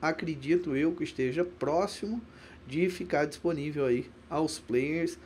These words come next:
No entanto, não me pergunte como esse tanque será disponibilizado aí pra vocês. É, esse tanque, alguns meses atrás, algumas pessoas chegaram a comentar sobre ele. Eu não me lembro se foi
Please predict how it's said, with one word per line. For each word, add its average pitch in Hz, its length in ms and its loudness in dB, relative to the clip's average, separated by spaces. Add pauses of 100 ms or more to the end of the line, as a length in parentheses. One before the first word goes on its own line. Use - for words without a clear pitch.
(280)
No 165 80 2
entanto, 160 440 2
não 160 240 0
me 175 100 2
pergunte 156 540 -2 (100)
como 208 560 4
esse 175 300 4
tanque 143 340 -2
será 143 300 4
disponibilizado 147 840 0
aí 127 140 2
pra 143 220 -2
vocês. 135 680 -2 (460)
É, 147 500 2
esse 156 160 -2
tanque, 220 400 0
alguns 185 400 4
meses 180 240 6
atrás, 175 420 0
algumas 165 300 0
pessoas 151 320 -2
chegaram 143 320 -2
a 135 40 -4
comentar 131 420 -2
sobre 151 340 -2
ele. 165 260 6
Eu 160 60 2
não 151 160 -2
me 156 80 0
lembro 147 320 -4
se - 180 -4
foi 139 600 -2